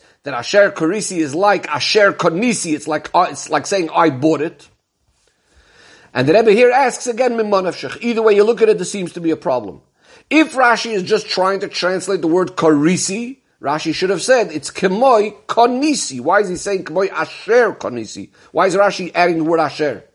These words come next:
And if Rashi is saying this because he wants to, he wants to fit with the pasuk, 'cause when the pasuk says asher korisi li, so Rashi is saying asher konisi, so Rashi should have added also the word "li."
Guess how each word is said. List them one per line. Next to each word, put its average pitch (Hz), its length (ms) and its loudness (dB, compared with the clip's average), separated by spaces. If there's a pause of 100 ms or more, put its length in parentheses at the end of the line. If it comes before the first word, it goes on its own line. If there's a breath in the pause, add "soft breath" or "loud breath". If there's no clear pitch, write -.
(540 soft breath)
And 165 200 -2
if 254 260 2
Rashi 214 460 2
is 147 180 -4 (180)
saying 214 380 2
this 156 120 -4
because 160 180 -4
he 151 40 -2
wants 160 200 -4
to, 151 60 -6
he 139 100 -6
wants 151 180 -2
to 147 60 -10
fit 202 240 -2
with 156 60 -4
the 139 60 -4
pasuk, 240 380 0
'cause 147 140 -12
when 135 60 -6
the 127 60 -8
pasuk 165 320 -2
says 139 180 -6
asher 143 680 0 (260 loud breath)
korisi 151 640 0
li, 196 220 -4
so 139 160 -6
Rashi 160 300 0
is 135 100 -8
saying 175 220 -2
asher 147 400 -2
konisi, 151 680 -2 (280 loud breath)
so 165 140 4
Rashi 180 300 2
should 185 200 0
have 175 100 2
added 202 320 2
also 196 240 -2
the 196 80 -2
word 233 240 2
"li." 262 360 -4